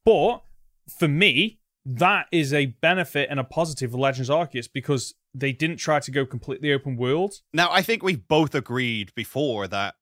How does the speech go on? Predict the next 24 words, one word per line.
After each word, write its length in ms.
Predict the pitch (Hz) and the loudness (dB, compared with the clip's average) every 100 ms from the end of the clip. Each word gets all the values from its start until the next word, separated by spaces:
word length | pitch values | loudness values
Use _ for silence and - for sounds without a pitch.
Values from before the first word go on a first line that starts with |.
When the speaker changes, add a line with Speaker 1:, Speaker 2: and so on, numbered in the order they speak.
| _ _ _ _ - - - | _ _ _ _ -20 -12 -4
Speaker 2:
that's 280 | 139 - - | -2 -4 -8
to 100 | 165 | -4
Pokemon's 500 | 156 151 156 147 - | -2 -2 -2 -4 -4
benefit. 500 | 113 117 - 151 - | -4 -4 -2 -2 -2
I 80 | 131 | -4
don't 360 | 151 170 175 | -2 -2 -4
think 320 | - 170 165 _ | -4 -4 -4 _
Pokemon, 800 | 156 147 - 143 143 131 123 117 _ _ _ - | -6 -6 -4 -2 -2 -2 -4 -8 _ _ _ -20
<sighs> 880 | - - - _ _ _ _ _ 156 | -20 -20 -20 _ _ _ _ _ -2
at 160 | 170 | 0
least 320 | 175 220 202 | 0 0 0
not 180 | 190 202 | 0 0
the 60 | 185 | 0
way 160 | 185 170 | -2 0
they've 160 | 160 | -4
presented 420 | - 131 151 151 | -4 -2 -2 -2
it 160 | 156 - | -6 -6
to 140 | - 143 | -6 -6
us 100 | - | -6
so 400 | - - 143 123 | -10 -2 0 0
far, 680 | - 135 104 85 95 101 _ _ _ _ _ 120 | 0 2 2 -2 -8 -8 _ _ _ _ _ -16
really 840 | 117 117 131 143 147 147 147 139 | -12 -8 -4 0 2 2 2 0
fits 480 | - - 139 - - | -2 -2 -2 -2 -8
an 160 | 127 | -10